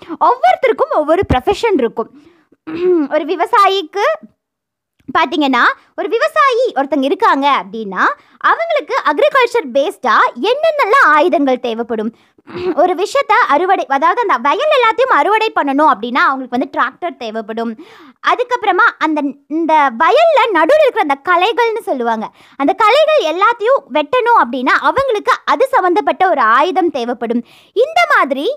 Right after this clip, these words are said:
ஆயுதங்களுக்கு எல்லாத்துக்குமே நன்றி சொல்றதுக்காக தான் இந்த ஆயுத பூஜை செலிப்ரேட் பண்றாங்க அப்படின்னு நான் நினைக்கிறேன். இந்த மாதிரி ஆயுதங்கள், வேற ஏதாவது ப்ரொஃபஷன் எடுத்துக்கலாமே, மெக்கானிக் எடுத்துக்கிட்டோம் அப்படின்னா அவங்களுக்கு வந்து ஒரு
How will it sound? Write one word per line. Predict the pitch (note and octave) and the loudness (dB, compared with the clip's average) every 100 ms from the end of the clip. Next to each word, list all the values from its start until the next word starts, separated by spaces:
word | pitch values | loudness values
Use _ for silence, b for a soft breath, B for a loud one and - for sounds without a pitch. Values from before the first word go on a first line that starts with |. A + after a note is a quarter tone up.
| _ _ _ _ - | _ _ _ _ 2
ஆயுதங்களுக்கு | E4+ C5 C#5 C5+ A4+ A4+ F#4 | 4 4 4 2 0 -2 -2
எல்லாத்துக்குமே | C4+ D#4 G4 F#4 C4+ C#4 | 2 2 2 0 0 0
நன்றி | G4+ D4+ A4 D#5+ | 2 0 2 2
சொல்றதுக்காக | C5+ G#4 D4 D4 A#3+ A#3 | 2 0 -2 -2 -2 0
தான் | A#3+ A#4 | 0 0
இந்த | C#4+ | 2
ஆயுத | B3 C4+ C#4+ | 2 2 2
பூஜை | - C4+ A#3+ | -2 -2 -2
செலிப்ரேட் | B3+ A#3+ A3+ A3 | -2 -2 -2 -6
பண்றாங்க | A#3 G#3+ G#3 A#3 | -6 -4 0 0
அப்படின்னு | G#3+ A3+ A3 | 0 -4 -6
நான் | G3 G3+ | -6 -8
நினைக்கிறேன். | F#3+ F#3+ B3 A#4+ B B F#4 | -8 -2 0 0 B B -8
இந்த | B4 C#5+ | -4 0
மாதிரி | C5+ A#4+ A4+ | 0 0 0
ஆயுதங்கள், | F4 D#4+ D4+ C#4 | 0 0 -4 -2
வேற | D4 A#4+ | 2 2
ஏதாவது | C5 B4 | 2 2
ப்ரொஃபஷன் | C5 E4 F4+ F#4+ D#4 | 0 0 -2 -4 -4
எடுத்துக்கலாமே, | B3+ A#3 B3+ A#3+ A#3+ A#3+ F4+ | -6 -4 -2 -2 -4 -8 -6
மெக்கானிக் | D#4 - D5+ D#5 C5+ | -6 0 0 0 -2
எடுத்துக்கிட்டோம் | F#4+ E4 C#4+ F4+ D4+ | -4 -4 -2 2 2
அப்படின்னா | A3 B3+ A3+ C#4+ C5+ B B3+ | 0 -4 0 2 0 B 0
அவங்களுக்கு | D4 B4+ D5+ C5 G#4+ | 2 2 2 0 0
வந்து | E4 D4+ G4 D#5 b b | 0 0 0 -2 b b
ஒரு | F4 F4 | -2 0